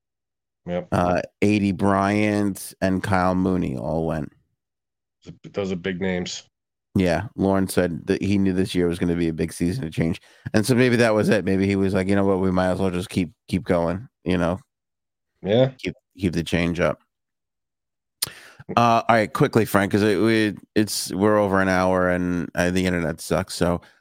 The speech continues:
Speaker 2: uh, Biden's speech, you kind of alluded to this before. Um, I'll just make the point quickly again.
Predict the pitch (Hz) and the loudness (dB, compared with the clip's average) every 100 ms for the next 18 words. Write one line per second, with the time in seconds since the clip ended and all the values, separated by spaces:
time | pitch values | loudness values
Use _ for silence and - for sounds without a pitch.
0 | _ _ - - 110 120 110 104 - - | _ _ -4 0 0 2 2 -2 -4 -2
1 | 98 95 - - 113 135 139 139 117 110 | 0 0 -4 0 0 2 2 2 2 2
2 | 110 110 98 87 101 - 98 - 92 92 | 2 2 -2 0 -2 0 -4 -2 -2 0
3 | 90 85 92 _ _ _ _ _ _ _ | 2 0 -4 _ _ _ _ _ _ _
4 | 85 98 98 90 87 - _ _ _ 87 | -2 0 0 -2 -6 -14 _ _ _ 0
5 | 98 101 104 107 98 - - 85 87 - | 0 0 -2 0 -2 -2 -8 -4 -4 -2
6 | 90 90 90 87 85 87 82 78 80 | -2 0 0 0 0 0 0 -4 -10